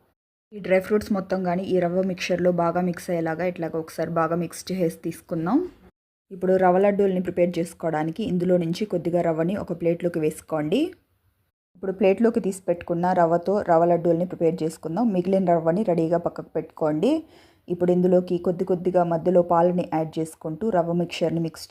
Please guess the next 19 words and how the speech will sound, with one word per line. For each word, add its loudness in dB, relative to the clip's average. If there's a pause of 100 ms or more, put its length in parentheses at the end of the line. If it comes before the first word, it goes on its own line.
చేసుకుంటూ -4
లడ్డూల 2
కింద -2
చుట్టేసేసి -4
తీసుకోవాలి. -4 (100)
ఒకేసారి 0
ఎక్కువ -4
పాలను 0
కనుక -4 (120)
యాడ్ -4
చేసినట్లయితే -4
రవ్వ 0
మిక్చర్ -4
అనేది -2
పలసబడిపోతుంది, -2
అప్పుడు -4
లడ్డూలు 2
సరిగా -2
రావు. 0